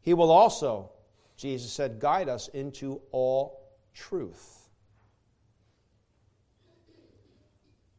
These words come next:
God's truth, the fact that God exists, is evident in creation.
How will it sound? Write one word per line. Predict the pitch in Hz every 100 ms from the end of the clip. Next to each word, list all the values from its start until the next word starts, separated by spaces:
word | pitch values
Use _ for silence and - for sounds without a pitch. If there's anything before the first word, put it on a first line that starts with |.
| _ _ _ -
God's | 117 165 220 - -
truth, | - 208 127 - - - _ _ _ _ _ - _ _ _ _ _ -
the |
fact | 131 185 208 208
that | 180
God | 170 175 180
exists, | 143 107 123 98 - - - - _ _ _ _ _ _ _ _ _ -
is | 139 120 -
evident | 160 147 113 90 - - _ _ _ _ _ _ _ _ _ _ _ _ -
in | 160 208
creation. | 202 202 196 180 170 - 101